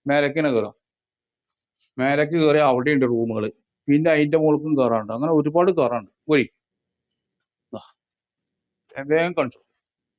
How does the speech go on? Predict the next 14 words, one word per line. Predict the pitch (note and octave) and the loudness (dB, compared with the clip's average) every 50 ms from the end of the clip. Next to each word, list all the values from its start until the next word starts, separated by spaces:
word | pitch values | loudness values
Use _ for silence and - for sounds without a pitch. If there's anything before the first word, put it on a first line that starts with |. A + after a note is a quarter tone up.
| _ _ _ _ _ _ _ _ _ _ _ _ _ _ _ _ _ _ - | _ _ _ _ _ _ _ _ _ _ _ _ _ _ _ _ _ _ -14
ദാ, | B2+ - - _ _ _ | -14 -14 -16 _ _ _
അങ്ങനെ | - D3+ D3+ D3+ C#3+ | -6 -4 -2 0 0
വന്നാല് | C3+ B2+ B2 C3 C3 B2+ B2 C3+ C#3 - _ _ _ _ _ _ _ _ _ _ _ _ _ _ _ _ _ - C3+ | 0 0 0 0 0 0 -2 -4 -6 -10 _ _ _ _ _ _ _ _ _ _ _ _ _ _ _ _ _ -4 -4
താഴത്തെ | B2 B2 B2+ C#3+ C#3+ C#3+ - D#3 C#3 B2 | -2 0 0 0 0 0 0 0 0 2
അതേപോലെ | B2+ C3+ C#3+ D3 E3 F3+ E3 D#3 C#3+ C3+ B2+ - - C3 | 2 2 2 4 2 2 0 0 0 0 0 0 -2 -2
തന്നെ | B2+ C3 C#3 D#3 D#4+ - _ _ _ _ _ _ _ _ _ _ _ _ _ _ _ _ _ _ - A#2 C3 | 0 0 0 0 -2 -6 _ _ _ _ _ _ _ _ _ _ _ _ _ _ _ _ _ _ -8 -4 -2
രണ്ട് | B2+ B2+ B2 C#3 C3 | -2 0 0 0 2
റൂമുണ്ട് | B2+ A#2 G#2 G#2 G#2 G2+ F#2+ _ _ _ _ _ _ _ _ _ _ _ _ _ _ - - - - - - - - D3 | 2 0 0 -4 -8 -12 -14 _ _ _ _ _ _ _ _ _ _ _ _ _ _ -20 -12 -6 -4 -4 -4 -4 -2 -2
കേട്ടോ. | C3+ C3 A#2+ A2 - - _ _ _ _ _ _ _ _ _ _ _ _ - _ _ _ _ _ _ _ | 0 0 0 -2 -4 -10 _ _ _ _ _ _ _ _ _ _ _ _ -20 _ _ _ _ _ _ _
ഇതൊന്നും | D3 D3 D#3 D#3+ D#3 | -10 -6 -4 -2 0
ഇവിടെ | D3+ D3 E3 F#3+ - - D3+ | 2 2 0 0 -2 -4 -4
ആൾ | D3 D3+ D#3 | -2 0 0
താമസമില്ലാത്തതൊക്കെ. | D#3+ D#3+ D#3 D#3+ D#3+ D#3+ D3+ D#3 D#3 D#3 D#3+ D#3 D#3 C#3 A#2+ - _ _ _ _ _ _ _ _ _ _ _ _ _ _ _ _ D3 | 0 -2 -2 -4 -2 -4 -2 -2 -2 -4 -4 -2 -4 -6 -8 -8 _ _ _ _ _ _ _ _ _ _ _ _ _ _ _ _ -8
ഇതും | C#3+ D#3+ F#3 | -4 -2 -2